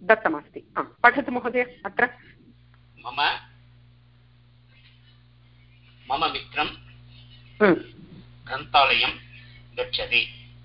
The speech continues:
Speaker 2: गच्छति।
Speaker 1: हम्म। अत्राप-, आ, अत्रापि ग्रन्थालयः इति पदस्य द्वितीया रूपं, द्वितीया विभक्तेः रूपम्, एकवचनरूपम् आवश्यकम्। तदर्थमेव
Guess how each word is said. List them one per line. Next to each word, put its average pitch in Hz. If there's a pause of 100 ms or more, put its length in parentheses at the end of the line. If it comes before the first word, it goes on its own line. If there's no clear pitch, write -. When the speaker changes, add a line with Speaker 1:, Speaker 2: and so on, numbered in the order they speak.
(240)
Speaker 2:
गच्छति। -
Speaker 1:
हम्म। 175 (120)
अत्राप-, 254
आ, 196 (140)
अत्रापि 254 (400)
ग्रन्थालयः 214 (260)
इति 208
पदस्य 190 (240)
द्वितीया 254
रूपं, 170
द्वितीया 220
विभक्तेः 185
रूपम्, 175
एकवचनरूपम् 190 (280)
आवश्यकम्। 156 (360)
तदर्थमेव 208